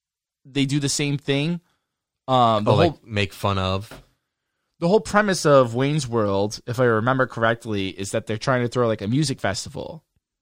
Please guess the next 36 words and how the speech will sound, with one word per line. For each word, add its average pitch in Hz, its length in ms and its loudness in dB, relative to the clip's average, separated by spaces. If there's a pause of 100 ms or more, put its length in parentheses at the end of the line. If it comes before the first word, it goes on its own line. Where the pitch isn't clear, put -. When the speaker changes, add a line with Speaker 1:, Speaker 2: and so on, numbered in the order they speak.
(260)
Speaker 1:
And 131 100 0
then 127 240 0 (140)
Wayne 139 420 0
has 127 260 0
a, 107 340 0 (680)
like, 117 260 -2
voice 135 380 0
in 117 60 -4
his 104 140 -4
head 107 280 0
say, 113 320 2
"If 101 140 -4
you 107 80 0
Speaker 2:
"If 95 60 -4
you 123 80 4
Speaker 1:
build 123 100 4
Speaker 2:
build 101 200 4
Speaker 1:
it, - 40 0
Speaker 2:
it, - 80 -6
they 87 100 0
Speaker 1:
they 117 80 4
Speaker 2:
will 104 120 2
Speaker 1:
will 101 60 -2
Speaker 2:
come." 101 400 2
Speaker 1:
come." - 80 -14 (600)
Speaker 2:
Maybe 113 300 0
that's 104 360 2
what 92 540 0 (240)
affected 95 500 -6
it. 55 220 -10
Speaker 1:
Right. 127 420 6 (200)
Speaker 2:
That's 98 180 -6
a - 40 -20
possibility. 95 440 -2
Speaker 1:
That's 156 200 6
the - 140 4